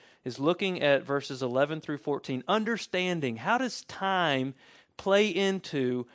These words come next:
my call to love others faithfully as I've been loved. Um, our summary sentence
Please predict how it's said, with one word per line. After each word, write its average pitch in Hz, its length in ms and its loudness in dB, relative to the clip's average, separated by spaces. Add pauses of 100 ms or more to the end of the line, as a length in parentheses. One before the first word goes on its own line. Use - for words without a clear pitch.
(120)
my 156 320 2
call 160 560 2 (240)
to 151 140 -2
love 147 520 4 (140)
others 139 400 2 (140)
faithfully 120 720 0 (140)
as 123 160 -2
I've 120 320 2
been 113 140 -8
loved. - 360 -10 (880)
Um, 127 440 2
our 139 80 0
summary 196 480 2
sentence - 800 -6